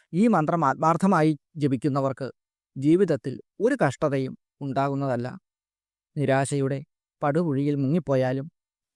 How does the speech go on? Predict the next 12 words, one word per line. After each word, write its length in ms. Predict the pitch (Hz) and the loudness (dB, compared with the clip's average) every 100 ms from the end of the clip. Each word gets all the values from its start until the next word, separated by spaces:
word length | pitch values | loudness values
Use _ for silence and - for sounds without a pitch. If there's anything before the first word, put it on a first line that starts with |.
| _ | _
അമ്മയുടെ 400 | 151 170 202 202 | -2 2 4 4
പാദകമലങ്ങളിൽ 800 | 196 147 165 190 143 156 165 170 | 4 4 4 2 2 0 2 2
മുറുക്ക 280 | 160 139 - | 0 -2 -2
പിടിച്ചുകൊണ്ട് 580 | 180 143 135 147 139 139 - _ _ _ _ _ _ _ _ _ _ 143 | -2 -4 -2 -2 0 -2 -6 _ _ _ _ _ _ _ _ _ _ 0
ആനന്ദത്തിൻ്റെ 720 | 151 175 175 151 - 143 147 | 2 2 2 0 0 -2 0
പാതയിലൂടെ 520 | 135 147 151 151 160 | 2 2 2 2 2
സഞ്ചരിക്കുന്നതിന് 760 | 147 139 143 143 143 135 135 131 - _ _ _ _ | 2 0 0 -2 -4 -2 -4 -8 -12 _ _ _ _
ഈ 140 | 156 208 - _ _ - | -2 0 -2 _ _ -8
മന്ത്രങ്ങൾ 440 | 120 123 143 139 143 - _ _ | -4 0 0 -2 -4 -10 _ _
തീർച്ചയായിട്ടും 800 | 143 160 170 233 143 135 120 139 214 _ _ | -2 -2 0 2 4 2 -2 -8 -10 _ _
സഹായിക്കുന്നതാണ്. 840 | - 135 139 139 135 135 123 123 143 _ _ _ _ _ _ _ _ | -8 -2 0 0 -2 -4 -4 -6 -10 _ _ _ _ _ _ _ _
അമ്മ 220 | 131 127 | -6 -2